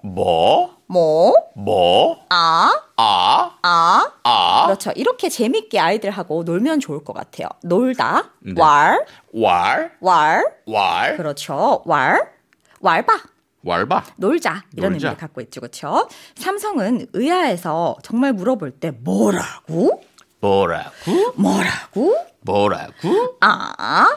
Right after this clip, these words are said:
Speaker 1: 아.
Speaker 2: 그렇죠. 턱이 목젖까지 내려갔다가 다시 돌아오는 겁니다. 아.
Speaker 1: 아.
Speaker 2: 아.
Speaker 1: 아.
Speaker 2: 그렇죠. 찾을 때, 그렇죠. 도대체 어디 있는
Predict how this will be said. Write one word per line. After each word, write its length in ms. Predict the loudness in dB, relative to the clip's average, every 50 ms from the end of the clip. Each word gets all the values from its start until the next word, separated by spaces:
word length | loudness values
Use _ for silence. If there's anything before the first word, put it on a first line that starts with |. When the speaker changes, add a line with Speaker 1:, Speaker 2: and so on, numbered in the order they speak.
| -2 -12 _ _ _ _
Speaker 1:
아. 640 | 0 0 2 2 0 -2 -4 -8 -10 -6 -2 0 0
Speaker 2:
그렇죠. 320 | 0 0 -2 -4 -6 -6
턱이 480 | -4 0 0 0 0 0 0 -2 0 -2
목젖까지 580 | -2 -4 -4 -4 -6 -6 -4 -2 -4 -2 -2
내려갔다가 640 | -4 -2 -2 -2 -2 -2 -2 -4 -4 -4 -4 -4 -4
다시 300 | -6 -8 -10 -10 -10 -8
돌아오는 400 | -8 -6 -6 -6 -8 -8 -10 -12
겁니다. 380 | -14 -14 -14 -14 -14 -14 -14 _ _ _ -2
아. 220 | 0 0 0 -2 -6 -12 -16 -16 -6 -2 0 2 2 0 -2 -6 _ _ _ _
Speaker 1:
아. 680 | 0 2 2 4 2 2 0 -2 -2 0 0 0 0 0 -4 -10 _ _ -2
Speaker 2:
아. 640 | 0 0 -2 -4 -10 -12 -10 -4 0 0 0 0 0 -4 _ _ _ _
Speaker 1:
아. 580 | -2 0 0 0 -2 -4 -6 -6 -4 -2 0 0
Speaker 2:
그렇죠. 540 | 0 0 -4 -6 -6 -2 0 2 2 2 0
찾을 440 | -2 -4 -4 -2 0 -2 -2 -4 _
때, 280 | -8 -6 -6 -4 -6 -6
그렇죠. 240 | -8 -12 -14 -16 -8
도대체 340 | -2 0 0 0 0 -2 -4
어디 360 | -6 -6 -6 -4 2 4 6
있는 180 | 6 6 6